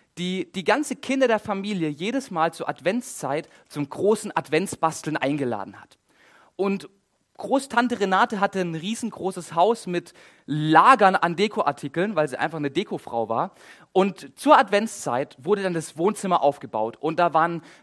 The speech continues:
Berge von Tannenreisig, Bänder, Kugeln, kleine Figuren, Draht, Kerzen, ähm, alles Mögliche war bereit. Und wir saßen dann den ganzen Nachmittag mit Großtante Renate gemeinsam im Wohnzimmer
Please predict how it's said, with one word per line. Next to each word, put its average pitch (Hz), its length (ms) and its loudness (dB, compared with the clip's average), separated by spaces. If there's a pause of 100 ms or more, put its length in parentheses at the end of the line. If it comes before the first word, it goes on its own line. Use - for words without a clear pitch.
Berge 190 360 6
von 160 420 -4
Tannenreisig, 175 1040 2 (540)
Bänder, 180 680 4 (380)
Kugeln, 190 880 2 (200)
kleine 202 280 4
Figuren, 180 800 0 (260)
Draht, 190 600 0 (220)
Kerzen, 202 720 0 (320)
ähm, 185 220 0
alles 226 320 4
Mögliche 214 440 -4
war 196 140 2
bereit. 180 440 0
Und 160 180 -8
wir 175 100 -2
saßen 214 320 0
dann 196 100 -6
den 190 220 -8
ganzen 240 380 0
Nachmittag 175 640 -2
mit 151 140 -10
Großtante 196 600 -6
Renate 175 580 -2 (300)
gemeinsam 180 560 0
im 151 180 -8
Wohnzimmer 185 600 -6